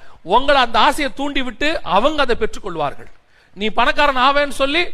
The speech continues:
அவங்க அதை பெற்றுக்கொள்ள தொடங்குவார்கள். ஒரு பீரியட்ல சொல்லுவாங்க,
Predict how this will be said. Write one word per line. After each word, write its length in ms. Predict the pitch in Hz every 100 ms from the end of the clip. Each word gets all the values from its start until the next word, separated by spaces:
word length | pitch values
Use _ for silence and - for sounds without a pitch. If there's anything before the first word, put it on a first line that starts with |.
| -
அவங்க 360 | 185 285 370
அதை 140 | 311 226
பெற்றுக்கொள்ள 400 | 233 - 233 208
தொடங்குவார்கள். 540 | 196 180 156 143 - - - - _ _
ஒரு 160 | 170 185
பீரியட்ல 260 | 277 302 277
சொல்லுவாங்க, 560 | 254 262 277 285 339